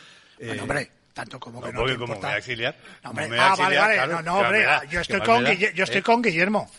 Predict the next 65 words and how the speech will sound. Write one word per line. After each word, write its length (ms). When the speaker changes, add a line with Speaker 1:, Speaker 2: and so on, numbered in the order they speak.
Speaker 1:
que 80
está 200
un 100
poquito 340
dejado 320
de 80
la 80
mano 240
de 140
Dios, 280
es 100
verdad, 380
tiene 200
razón 280
Guillermo. 440
Ahora, 160
yo 120
lo 80
que 120
quiero 160
es 60
solucionar 440
el 80
tema, 300
Speaker 2:
Sí, 160
Speaker 1:
claro. 200
Speaker 2:
pero 120
tampoco 300
Speaker 1:
Y 40
Speaker 2:
se 60
Speaker 1:
te 80
he 60
puesto, 240
Speaker 2:
puede, 340
Speaker 1:
no, 120
hombre, 180
Speaker 2:
tampoco 160
Speaker 1:
te 60
Speaker 2:
se 120
puede 240
exagerar 480
las 140
historias, 480
¿eh? 100
Está 180
Speaker 1:
Ya. 100
Speaker 2:
dejado 160
de 60
la 60
mano 200
de 60
Dios 120
la 80
limpieza, 360
sí. 200
Speaker 1:
Un 160
poquito, 500
sí, 300
hombre, 340
Speaker 2:
Eh, 40
yo 60
Speaker 1:
caramba, 160
Speaker 2:
creo 160
que 60
además 240